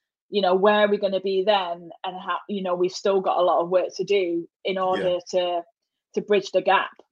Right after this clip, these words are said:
Speaker 1: um,
Speaker 2: Yeah.
Speaker 1: if we really wanna be competing for that third place. So it's, it's gonna be a <laughs> tough old, tough old, uh, month for City, I think.
Speaker 2: Well, let's just, just, just to, to recap before we go on to the other games. The table
Speaker 1: Yeah.
Speaker 2: is looking very secure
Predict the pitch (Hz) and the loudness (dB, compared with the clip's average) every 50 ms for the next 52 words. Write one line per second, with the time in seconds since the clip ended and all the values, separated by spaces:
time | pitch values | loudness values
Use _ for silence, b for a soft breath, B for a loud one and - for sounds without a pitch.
0 | _ _ - 185 185 180 180 180 180 175 131 - 196 196 202 196 190 190 190 190 | _ _ -2 0 2 2 2 0 -2 -2 -4 -4 -4 -4 -4 -2 -2 -2 0 0
1 | 190 180 175 - 175 185 190 175 - 220 185 - 202 208 190 175 185 - 185 175 | 0 0 -2 -2 -2 -4 -4 -6 -6 -8 -8 -6 -6 -6 -6 -6 -8 -6 -4 -4
2 | - - - 185 180 175 175 - - 202 202 190 185 190 - 190 185 185 185 180 | -4 -2 0 0 0 0 -2 -2 0 0 2 2 0 0 0 2 4 4 4 2
3 | 180 b b b b b b b b b _ - 226 226 - - - - - 262 | 0 b b b b b b b b b _ 4 4 4 4 2 -2 0 2 2
4 | 233 208 - - - - 294 277 269 - 247 233 220 240 - - - - 277 262 | 2 2 -2 -8 -8 -6 -6 -2 2 2 2 2 2 0 -6 -10 -2 0 0 0
5 | - - 339 269 302 254 - - 285 - - - - - 269 B B B B B | 2 4 4 4 4 2 -2 -6 -12 -14 -14 -10 -8 -6 -6 B B B B B
6 | B B _ - - 359 349 359 - 392 320 339 294 240 233 294 277 262 247 247 | B B _ 0 2 2 2 2 0 0 0 0 -2 -2 -2 -2 0 0 2 0
7 | 233 220 240 269 285 285 254 214 214 _ 247 247 247 - 294 277 220 226 220 214 | 0 0 -2 -4 -8 -8 -10 -14 -20 _ -20 -20 -14 -10 -10 -8 -6 -6 -6 -6
8 | 214 220 220 214 208 202 196 _ _ _ _ _ _ _ - 110 120 123 147 135 | -6 -8 -10 -12 -14 -14 -18 _ _ _ _ _ _ _ 0 2 4 4 4 2
9 | - - - 147 - - - 165 160 - - - - - 151 - - - - 139 | -2 -4 -6 -6 -6 -6 -6 -8 -8 -8 -10 -10 -8 -8 -8 -8 -8 -6 -6 -6
10 | 131 - - - _ _ - - 123 104 101 123 123 117 120 - - 101 92 - | -6 -8 -10 -12 _ _ -8 -6 -6 -4 -2 -2 -4 -4 -6 -8 -6 -6 -6 -6
11 | _ - - - 107 101 92 - 110 98 98 95 90 - 98 98 101 98 98 92 | _ -16 -12 -6 -6 -4 -2 0 0 0 0 0 -2 -4 -4 -2 -2 -2 -2 -2
12 | 92 98 92 82 82 85 82 82 - B B B B B _ - - - 151 156 | -2 -2 -2 0 -2 -2 -6 -8 -10 B B B B B _ -10 -4 2 6 6
13 | 151 147 127 - 110 98 101 104 98 - 110 98 95 92 110 113 110 107 101 98 | 6 6 4 2 0 -2 -2 -4 -4 -4 -4 -6 -2 2 2 2 2 2 0 -2
14 | - - - - - 95 90 87 85 85 | -6 -10 -10 -6 -4 -4 -4 -4 -6 -8